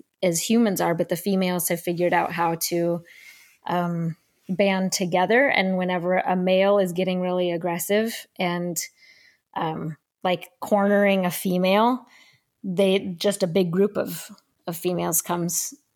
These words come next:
to the female's rescue, and, and they'll use physical force against the male. So they've, that's, you know, an example in nature, but it does require females to work together because they're smaller, I guess. The other thing is that this friend who wrote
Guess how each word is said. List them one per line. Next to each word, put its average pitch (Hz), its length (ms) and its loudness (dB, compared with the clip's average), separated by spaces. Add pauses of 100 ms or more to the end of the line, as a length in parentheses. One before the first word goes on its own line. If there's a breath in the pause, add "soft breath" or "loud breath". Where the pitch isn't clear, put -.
(160)
to 165 320 0
the 170 80 0
female's 165 440 -6
rescue, 180 460 -4
and, 170 340 -4 (300)
and 185 180 -2
they'll 202 160 4
use 214 280 2
physical 165 420 -2
force 180 380 -4
against - 340 -10
the - 80 -10
male. - 240 -8
So - 180 -2
they've, 233 320 2 (580)
that's, - 420 -2 (580)
you 208 160 -4
know, 170 160 -4
an 196 140 -2
example 180 800 -4 (640 loud breath)
in 196 260 2
nature, 202 840 0
but 208 140 2
it 202 160 -2
does 202 280 0
require 175 480 -2
females 165 480 -8
to - 100 -12
work - 240 -12
together - 400 -6
because - 400 -12
they're - 140 -12
smaller, - 580 -10 (160)
I 185 60 -12
guess. - 260 -8 (300 loud breath)
The 294 80 4
other 339 160 2
thing 294 180 0
is 233 240 -2
that 233 180 -2
this 226 280 0
friend 208 340 0
who 202 160 -2
wrote 185 300 -2